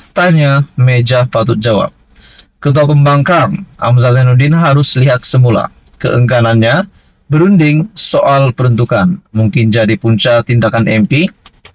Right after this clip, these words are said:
Kuala Kangsar. Seperti yang saya kata tadi, tidak mustahil. Ini membuka jalan kepada M P-M P yang lain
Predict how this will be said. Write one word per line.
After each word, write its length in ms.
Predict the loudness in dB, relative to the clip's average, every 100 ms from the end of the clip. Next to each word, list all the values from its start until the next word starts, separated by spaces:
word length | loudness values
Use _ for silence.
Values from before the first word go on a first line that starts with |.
| -20 -8
Kuala 240 | -2 0 0
Kangsar. 400 | 0 0 -2 -6 _ _ _ -20 _ -10
Seperti 400 | -6 -2 0 0
yang 80 | 0
saya 240 | 0 0
kata 80 | 0
tadi, 320 | 0 0 0
tidak 240 | 0 2 2
mustahil. 480 | 0 0 0 0 -4 _ -20 -20 _ _ -10 -2
Ini 240 | 0 2
membuka 400 | 2 2 2 0
jalan 320 | 2 2 0
kepada 320 | 0 0 -2
M 240 | 0 0 0
P-M 320 | 0 0 -2
P 160 | -2 -2
yang 160 | 0
lain 240 | 0 0